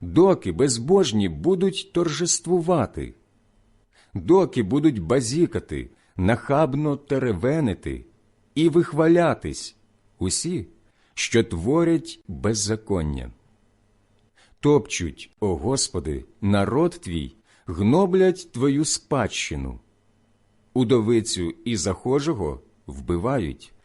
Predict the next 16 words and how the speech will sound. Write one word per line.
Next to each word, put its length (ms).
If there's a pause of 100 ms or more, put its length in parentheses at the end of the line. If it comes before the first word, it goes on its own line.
(240)
та 100
й 120
сиріт 800
зводять 920
зо 300
світу. 500 (760)
І 160
кажуть: 640 (800)
"Господь 720
не 160
бачить, 680 (380)
Бог 420
Якова 800 (140)
не 260
примічає". 840 (2250)
Збагніть, 840